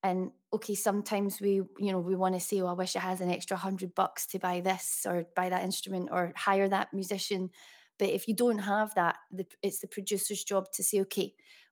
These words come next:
well, now what can we use and how can we still achieve ultimately this, this goal of this great song, this great work," you know? So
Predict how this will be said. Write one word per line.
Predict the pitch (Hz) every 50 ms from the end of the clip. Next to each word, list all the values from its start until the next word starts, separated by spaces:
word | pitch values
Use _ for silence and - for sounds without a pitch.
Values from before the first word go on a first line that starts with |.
| _ -
well, | 185 185 185
now | 196 196 196 196 190
what | 185 185 190 208 185 -
can | - 196 185
we | 180 180
use | 180 180 185 175 190 175 -
and | 185 180 180
how | 180 180 175
can | 175 - 180 180
we | 180
still | 180 - - - 180 175
achieve | 180 180 - - - 196 185 185 185 175 170 - _ _ _ _ _ _ _ _ _ _ -
ultimately | - 202 190 - - 226 226 - - 233 226
this, | 214 208 - - - - - - -
this | 208 196 -
goal | - - 240 269 311 330 294
of | 240 208
this | 220 208 - - -
great | - 208 - - - - - - -
song, | - - 233 226 247 254 240 208
this | 196 190 -
great | - - 202 190 -
work," | 202 208 214 - - - - - -
you | 202 190
know? | 185 185 202 202
So | - - 190 190 175 185